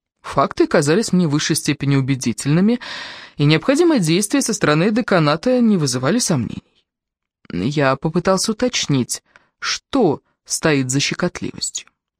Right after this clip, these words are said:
«Разве доказательств недостаточно? Он что, подаёт в суд?» Нет, всё предельно ясно, но его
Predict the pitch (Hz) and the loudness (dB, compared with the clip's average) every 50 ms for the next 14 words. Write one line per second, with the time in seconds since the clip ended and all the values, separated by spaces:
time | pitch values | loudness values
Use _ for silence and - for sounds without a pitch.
0 | _ _ _ _ _ _ _ _ _ _ _ _ _ _ _ _ _ _ _ _ | _ _ _ _ _ _ _ _ _ _ _ _ _ _ _ _ _ _ _ _
1 | _ _ _ _ _ _ _ _ _ _ - 143 151 156 147 139 147 156 151 147 | _ _ _ _ _ _ _ _ _ _ -2 0 0 0 0 0 0 0 0 0
2 | 143 - _ _ _ _ _ _ _ _ 139 139 147 - 165 156 151 151 - - | -2 -4 _ _ _ _ _ _ _ _ -4 -4 -2 0 0 0 0 -2 -4 -4
3 | 139 - - - - - - _ _ _ _ _ _ _ _ _ _ - 160 160 | -8 -10 -10 -14 -16 -16 -20 _ _ _ _ _ _ _ _ _ _ 0 0 2
4 | 147 160 160 - - 294 294 - - - - 147 147 147 - - - 165 139 - | 2 2 -2 0 -2 -4 -2 -2 -4 -2 0 0 0 0 0 -2 -2 -2 0 2
5 | 147 156 160 170 175 - - - 339 330 - - - _ _ _ _ _ _ _ | 2 2 2 2 0 -2 -2 -2 -2 -2 -2 -8 -16 _ _ _ _ _ _ _
6 | _ _ _ _ _ _ _ _ _ _ _ _ _ - - - - - - - | _ _ _ _ _ _ _ _ _ _ _ _ _ -20 -20 -20 -20 -20 -20 -20
7 | - _ _ _ _ _ _ _ _ _ _ _ - 156 147 131 123 - - - | -20 _ _ _ _ _ _ _ _ _ _ _ 0 0 2 0 -2 -4 -10 -8
8 | - - - 254 - - 180 151 165 185 190 190 175 135 117 92 - - - - | -4 -2 -2 0 0 0 0 2 2 2 2 0 0 -2 -4 -4 -6 -6 -6 -6
9 | 98 123 131 151 165 170 165 160 156 156 165 170 165 160 147 | -4 0 2 2 4 4 2 2 0 2 2 2 2 2 0